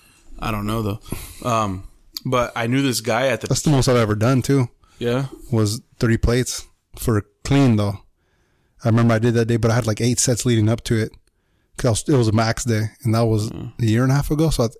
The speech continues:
Speaker 2: I might have got it for two, but that's the most I could say I've ever done.
Speaker 1: I have a video somewhere where I did three fifteen. Like, my, Daniel was spotting me. I did it, like, five, six times.
Speaker 2: Mm-hmm.
Speaker 1: That's it.
Speaker 2: See, that's like a three sixty bench.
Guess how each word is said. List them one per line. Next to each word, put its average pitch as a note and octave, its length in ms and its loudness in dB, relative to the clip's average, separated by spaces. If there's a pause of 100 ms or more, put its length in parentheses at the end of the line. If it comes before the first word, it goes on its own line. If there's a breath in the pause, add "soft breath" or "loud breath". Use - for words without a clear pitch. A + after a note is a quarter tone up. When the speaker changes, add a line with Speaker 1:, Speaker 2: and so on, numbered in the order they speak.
Speaker 2:
I C3 40 0
might C#3 320 2
have C3 40 2
got B2 160 0
it A2 40 -4
for A#2 120 -2
two, C3+ 200 0
but A#2+ 100 0
that's - 180 -4
the - 80 -4
most A2+ 200 0
I A#2 60 -2
could A2 100 -4
say B2 120 -2
I've A2+ 100 -2
ever G#2+ 140 -2
done. A2+ 280 0 (180)
Speaker 1:
I G#2+ 120 -4
have C3 200 -4
a A#2 40 -16
video A#2+ 420 -6
somewhere A2 320 -2
where G#2+ 100 0
I G#2+ 60 0
did A2+ 200 -4
three A#2+ 200 -6
fifteen. A2 480 -4
Like, G2+ 240 -6 (140)
my, G#2+ 260 -6
Daniel G#2+ 480 -4
was F#2+ 100 -4
spotting G#2+ 340 -4
me. G2+ 120 -4
I G2 80 -4
did G2+ 160 -6
it, G#2 80 -6
like, G2 160 -8
five, G2 320 -8
six - 200 -10
times. G#2+ 340 -10 (180)
Speaker 2:
Mm-hmm. G#2+ 260 2 (320)
Speaker 1:
That's - 240 -10
it. G#2 260 -8
Speaker 2:
See, - 120 -2
that's A2+ 160 -4
like G#2+ 100 -2
a G#2+ 60 -4
three A2+ 420 -2
sixty G#2+ 560 -2
bench. A#2 460 -4